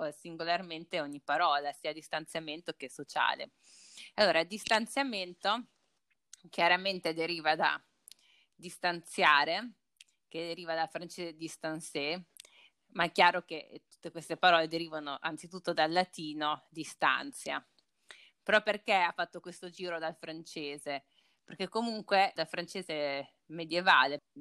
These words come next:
la distanza, distanziare come verbo, col significato di allontanarsi l'uno dall'altro, dall'altro.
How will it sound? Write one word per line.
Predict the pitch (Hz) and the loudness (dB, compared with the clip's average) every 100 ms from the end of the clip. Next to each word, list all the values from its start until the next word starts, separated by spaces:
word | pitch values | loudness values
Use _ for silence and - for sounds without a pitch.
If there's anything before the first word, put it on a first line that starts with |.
| 147 | -6
la | 143 160 | 2 2
distanza, | 170 185 - 180 160 165 170 165 | 0 -4 4 6 6 2 -4 -4
distanziare | 151 - 160 160 - 156 147 - | -6 -10 -10 -8 0 0 0 -6
come | 165 156 156 | -12 -10 -6
verbo, | 156 135 139 143 175 240 _ _ - | -2 -4 -4 -8 -8 -8 _ _ -16
col | - 180 | -4 -4
significato | 190 180 156 202 165 156 160 | -4 -10 -10 0 4 4 2
di | 156 156 | -6 -2
allontanarsi | 151 156 151 156 160 160 127 143 - - 139 _ _ _ _ _ _ _ - - | 0 0 -4 -4 -2 0 -2 -2 -10 -16 -16 _ _ _ _ _ _ _ -20 -14
l'uno | 170 131 | -12 -4
dall'altro, | 139 151 135 127 139 147 - - - _ | -4 -2 -2 -4 -10 -16 -16 -20 -20 _
dall'altro. | 156 151 151 - - 147 | 0 4 4 4 -2 -12